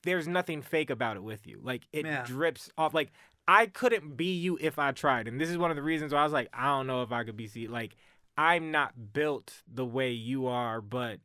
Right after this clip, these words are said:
Speaker 1: I had to really force myself to be like, "Well, what is my identity with podcasting? Why am I doing this? How am I getting involved in all this other stuff?"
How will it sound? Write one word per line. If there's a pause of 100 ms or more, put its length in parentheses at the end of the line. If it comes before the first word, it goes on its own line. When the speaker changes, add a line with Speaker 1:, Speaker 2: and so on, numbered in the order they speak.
(360)
Speaker 1:
I
had
to
really
force
myself
to
be
like,
"Well,
what
is
my
identity
with
podcasting?
Why
am
I
doing
this?
How
am
I
getting
involved
in
all
this
other
stuff?"